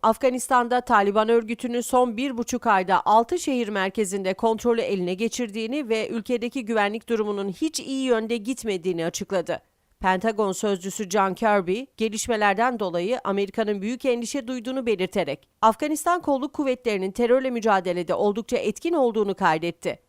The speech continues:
Afganistan Savunma Bakanlığı'ndan yapılan açıklamada ise, ülkenin güneyindeki Kandahar vilayetinin Dant, Zirey ve merkez ilçelerinde Taliban'a karşı hava saldırısı düzenlendiği kaydedildi. Saldırılarda kırk yedi Taliban üyesinin öldürüldüğü,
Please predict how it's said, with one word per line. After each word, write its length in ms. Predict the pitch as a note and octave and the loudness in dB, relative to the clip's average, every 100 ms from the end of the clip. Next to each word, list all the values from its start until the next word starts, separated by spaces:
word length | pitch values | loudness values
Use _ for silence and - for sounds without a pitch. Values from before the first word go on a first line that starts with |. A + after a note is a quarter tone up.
| _ _ - | _ _ 2
Afganistan 560 | C4+ D4+ E4 D#4+ F4+ | 2 2 -2 2 2
Savunma 420 | F#4 D#4 D4 C#4+ B3+ | 2 0 0 2 2
Bakanlığı'ndan 580 | A#3 A#3+ G#3+ G#3+ G#3+ | 2 2 2 0 0
yapılan 460 | G#3 F#3 - F3+ D#3+ | 0 -2 0 0 0
açıklamada 600 | - - - G3 F#3+ F#3 | -4 -4 -2 0 2 0
ise, 380 | F3+ - G3+ C4 - - | -2 0 -2 -2 -6 -6
ülkenin 420 | A3+ B3+ B3+ D#4 | -6 -4 -4 -2
güneyindeki 640 | E4 D#4 B3+ G3+ F#3+ G#3+ | 0 0 -2 -2 -2 -4
Kandahar 600 | G3+ G#3+ G#3+ B3 B3 A3 | 2 2 4 2 2 2
vilayetinin 880 | G#3 G3 F#3 F#3 F#3 A3 F#3+ B3 D#4+ _ F3+ | 0 2 2 2 -2 -2 -2 -4 -8 _ 0
Dant, 440 | G#3 G3 B3 - - | 2 2 0 -8 -12
Zirey 540 | F#3 F#3 B3+ A#3 A3 | -10 -4 -2 0 0
ve 200 | G#3+ G#3+ | 0 -2
merkez 480 | G3 G3+ G3+ D4+ C4 | 0 -2 0 -4 -6
ilçelerinde 640 | A#3 - F#3 F3 E3 D3+ D#3 | -8 -4 -2 -2 -2 -4 0
Taliban'a 540 | G3 F3 F3 E3+ E3+ | 2 2 2 0 0
karşı 380 | - E3+ F3 C4+ | 0 0 2 2
hava 220 | G#3 G3 | 2 2
saldırısı 560 | A3 F3+ F3+ F#3+ D4+ A3 | 4 2 2 -2 -4 -4
düzenlendiği 600 | G3+ G3 G3 G3 G3+ G3 | 0 0 0 -4 -4 -2
kaydedildi. 720 | G3 F3 E3+ E3+ F3 D#3+ D#3 _ - | 2 2 0 -4 -4 -4 -6 _ -10
Saldırılarda 920 | - G3 F#3+ G3 G3+ E3+ E3 G#3 C#4+ - | 0 0 2 -2 0 0 2 0 -2 -2
kırk 220 | A#3 G#3+ | -6 -4
yedi 180 | A#3 B3 | -6 0
Taliban 460 | A3+ G3 G#3 A#3 | 2 2 2 0
üyesinin 580 | A3 G3+ G#3 F#3+ F3+ - | 0 -2 0 -2 -2 0
öldürüldüğü, 760 | G3+ F#3+ G3 F#3 E3 F3+ A3 | 0 2 0 -2 -2 -2 -2